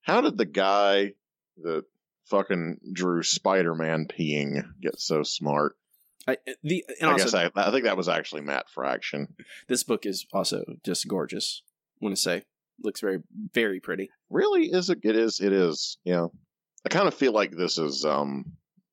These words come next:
Speaker 1: this is, um, Zdarsky being like, "I really wish I could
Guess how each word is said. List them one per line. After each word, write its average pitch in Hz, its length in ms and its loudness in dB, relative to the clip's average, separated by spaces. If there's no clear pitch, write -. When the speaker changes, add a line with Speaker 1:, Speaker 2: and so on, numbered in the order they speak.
Speaker 1:
this 87 360 0
is, 76 420 -2
um, 58 440 -2
Zdarsky 85 680 2
being 87 220 2
like, 78 220 0
"I 101 120 -2
really 131 300 4
wish 104 300 2
I 95 120 6
could - 180 -2